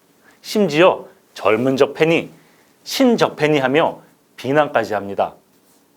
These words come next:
우리 청년들 억울합니다. 공정하게 경쟁할 기회를 빼앗긴 것도 분한데, 졸지에 자기만 생각하는 못된 인간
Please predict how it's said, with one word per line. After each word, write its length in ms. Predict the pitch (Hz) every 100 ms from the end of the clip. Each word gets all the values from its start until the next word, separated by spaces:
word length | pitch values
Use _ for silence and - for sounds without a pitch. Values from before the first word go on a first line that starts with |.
| -
우리 320 | 135 147 135
청년들 600 | 139 165 143 120 117 104 - -
억울합니다. 720 | 117 104 95 90 85 80 - _ _ _ _ _ -
공정하게 760 | 151 165 180 170 170 170 160
경쟁할 540 | 143 147 147 160 160
기회를 460 | 160 151 151 156 151
빼앗긴 380 | 170 165 165 156
것도 420 | 151 156 151 -
분한데, 580 | 139 156 156 165 120 - - _ _
졸지에 560 | - 170 170 196 185 -
자기만 560 | 120 123 160 175 185
생각하는 640 | 180 180 180 180 185 151 113
못된 420 | - 339 220 196
인간 500 | 170 147 156 139